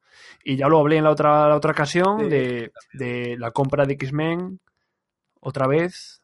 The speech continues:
Speaker 1: por parte de Marvel, ¿no? Ha comprado, no, Disney compró,
Speaker 2: Sí.
Speaker 1: bueno, no me acuerdo quién tiene a X-Men, bueno, compró la empresa esa,
Speaker 2: Sí.
Speaker 1: y es,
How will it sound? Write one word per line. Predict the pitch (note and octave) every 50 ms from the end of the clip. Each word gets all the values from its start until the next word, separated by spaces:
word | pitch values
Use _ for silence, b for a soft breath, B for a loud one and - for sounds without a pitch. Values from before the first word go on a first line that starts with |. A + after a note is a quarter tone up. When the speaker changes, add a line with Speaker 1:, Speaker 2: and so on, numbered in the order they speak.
| _ _ _
Speaker 1:
por | _ B2+ -
parte | - C3 B2+ - C3+
de | C3
Marvel, | C3 C#3+ D3 D#3+ E3+ D#3+
¿no? | D#3 D#3+
Ha | D#3
comprado, | C3+ C3 B2+ A#2+ C3+ C3 B2+ B2+ B2 A#2+ A#2 - - E3
no, | D#3 D3 C3+ - -
Disney | D3+ C#3 D#3+ D#3 D3+ F3 F#3 G3+
compró, | G3 - C3+ A#2+ A#2+ C#3 C#3+ C#3 C#3 C3+ C3 B2+ B2
Speaker 2:
Sí. | - A#2 A2 _ _ _ _ _ _ _ _ _ _ _
Speaker 1:
bueno, | _ B2+ B2 A#2+
no | A#2+ A#2+
me | A#2+ A#2+
acuerdo | A#2 - C3 A#2+ A#2+
quién | A#2 B2 A#2+
tiene | B2 A#2+ A#2+
a | A#2+
X-Men, | A#2 - - A#2+ A2+ G#2+
bueno, | A#2 A#2+ A2+
compró | - - G#2+ G#2+ - A#2+
la | A#2 A#2
empresa | A2+ G#2 B2 A#2+ - - D#3 F#3
esa, | F#3 - A#3+ B3+ B3+ C4 C4 b b b b b b b
Speaker 2:
Sí. | B2 A#2+ A#2+
Speaker 1:
y | B2+ B2 A#2+
es, | A2+ A2+ A2+ A2 A#2 -